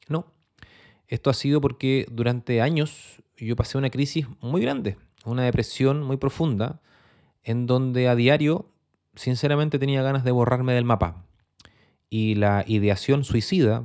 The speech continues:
que es uno de los síntomas y signos de la depresión, era una idea que rondaba mi cabeza todos los días.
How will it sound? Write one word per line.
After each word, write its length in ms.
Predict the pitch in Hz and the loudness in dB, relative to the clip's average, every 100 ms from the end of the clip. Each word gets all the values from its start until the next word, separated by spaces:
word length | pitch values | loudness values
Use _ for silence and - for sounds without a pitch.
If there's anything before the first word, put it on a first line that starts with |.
| 104 | -10
que 80 | - | -8
es 60 | 101 | -4
uno 200 | 117 113 | 0 0
de 60 | |
los 120 | 104 | 0
síntomas 460 | - 135 135 127 113 | -2 -6 -6 -6 -4
y 60 | 104 | -6
signos 420 | - 127 123 110 | -6 -6 -6 -2
de 100 | 107 | 0
la 100 | 104 | 0
depresión, 540 | 101 98 - 151 - _ _ _ _ _ _ | 0 -4 -4 -4 -6 _ _ _ _ _ _
era 260 | - 117 135 | -4 0 0
una 160 | 151 156 | 2 2
idea 280 | 147 147 | 2 2
que 180 | 139 131 | 0 0
rondaba 360 | 135 139 127 120 | 0 0 0 0
mi 100 | 120 | 0
cabeza 340 | 113 107 117 | 0 0 -2
todos 180 | 107 104 | 0 2
los 120 | 98 | 2
días. 360 | 95 85 - | 0 -4 -8